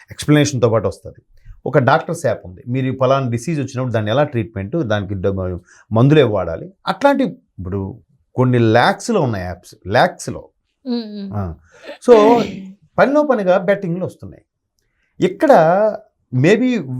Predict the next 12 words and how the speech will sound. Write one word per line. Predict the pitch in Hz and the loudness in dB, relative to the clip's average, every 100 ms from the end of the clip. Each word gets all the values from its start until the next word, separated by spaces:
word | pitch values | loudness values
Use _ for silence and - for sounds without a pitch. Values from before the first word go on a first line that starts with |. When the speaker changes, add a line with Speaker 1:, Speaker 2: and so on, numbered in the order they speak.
| 123 | -6
Speaker 1:
ఇన్‌ఫ్లుయెన్స్‌కి | 143 165 214 190 208 | -4 -4 -4 -4 -6
స్టార్టింగ్లో | - 143 165 190 185 165 | -2 0 0 -2 -2 -4
తెలియకపోయి | 170 180 202 196 139 | 0 -2 -2 -2 -2
ఉండొచ్చు. | 95 82 - _ _ - | -2 -10 -16 _ _ -6
ఎందుకు? | 131 135 139 135 135 135 _ _ _ - | -4 -2 -4 -4 -8 -14 _ _ _ -8
ఏముంది, | 104 139 185 170 | -2 -2 0 -2
ఇప్పుడు | 151 127 110 | -2 -2 2
రేస్ | 139 165 - | 2 2 0
గుర్రం | 110 90 | -4 -4
ఉంది, | 87 87 | -8 -4
రేసెస్ | 104 147 - 104 | 0 0 0 -10
ఉన్నాయి. | 85 87 | -12 -14